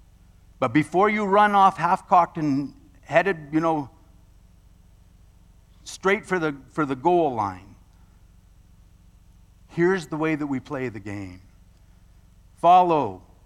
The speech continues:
the d-, directions that I've given you as to how you live and how you operate." Lastly, we are armed today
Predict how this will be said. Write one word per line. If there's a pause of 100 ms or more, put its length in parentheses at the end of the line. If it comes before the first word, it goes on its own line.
(1400)
the
d-, (120)
directions
that
I've
given
you (920)
as
to
how
you
live
and
how
you
operate." (1700)
Lastly, (2500)
we
are
armed
today